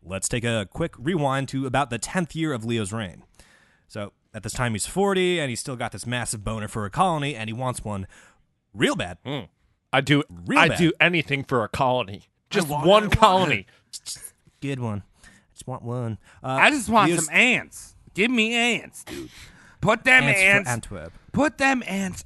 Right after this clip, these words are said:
Speaker 3: all around my nipples. All around my nipples.
Speaker 2: Uh,
Speaker 3: Those ants.
Speaker 2: all right. I mean, you know, you're a king. You can get whatever you want.
Speaker 1: Uh, you can't
Speaker 3: No,
Speaker 1: say no.
Speaker 3: s-, no, sir. Apply honey to my nipples. We will go on a hike,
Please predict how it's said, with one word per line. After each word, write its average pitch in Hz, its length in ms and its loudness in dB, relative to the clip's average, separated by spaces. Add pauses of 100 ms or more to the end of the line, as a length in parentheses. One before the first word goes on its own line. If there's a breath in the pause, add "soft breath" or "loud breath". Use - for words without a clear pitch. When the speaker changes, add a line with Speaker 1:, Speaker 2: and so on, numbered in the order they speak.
Speaker 3:
all 269 380 4
around 113 240 -8
my 104 80 -10
nipples. 92 500 -12
All 370 1400 6
around 160 260 2
my 143 120 -2
nipples. 117 580 -8 (220)
Speaker 2:
Uh, 185 320 -2
Speaker 3:
Those 185 260 0
ants. 220 540 0
Speaker 2:
all 143 60 -4
right. 170 260 2
I 139 160 2
mean, 156 260 0
you 170 140 0
know, 170 160 4
you're 156 240 4
a - 80 -4
king. 202 400 2
You 151 100 2
can 139 160 -6
get 185 180 4
whatever 170 300 4
you 123 100 2
want. 135 460 4 (720)
Speaker 1:
Uh, 85 280 -8
you 226 80 -4
can't 113 200 -6
Speaker 3:
No, 294 60 8
Speaker 1:
say 330 240 8
no. 185 60 -6
Speaker 3:
s-, - 180 -10
no, 294 340 4
sir. 104 540 -6
Apply 226 400 4
honey 254 260 2
to 220 120 -10
my 247 100 4
nipples. 190 420 0
We 156 120 2
will 170 80 2
go 190 140 6
on 196 100 6
a 202 60 2
hike, 302 440 2